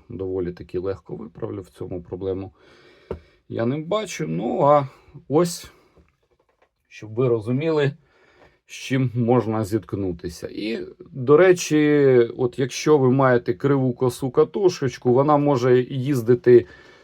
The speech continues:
е, з, від одного майстра до іншого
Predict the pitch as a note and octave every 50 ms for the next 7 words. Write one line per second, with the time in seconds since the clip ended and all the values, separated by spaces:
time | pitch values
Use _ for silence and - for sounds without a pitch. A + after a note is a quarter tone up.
0 | _ _ - - A#2 A#2 A#2 A#2 A#2+ A2+ A2+ E3+ F3+ - C#3 B2+ A#2 C3+ D3 C3+
1 | D3 C3+ C3 D#3+ E3 D3 C3+ B2+ B2 B2 C3+ C#3 C#3 C3+ - - - A#2+ A#2 A#2
2 | A#2 - - _ _ _ _ _ _ _ - A2 G#2+ B2+ C#3 C#3 D3 D#3+ F3 F3+
3 | F3+ E3+ - C3+ B2+ A#2+ A2 A#2+ A#2+ A#2 A2+ A2+ A2+ A2 G#2+ G#2 G2+ G2 G2 F#2+
4 | F#2 F2+ F2+ F2 G1+ G1+ - - - - - A2 -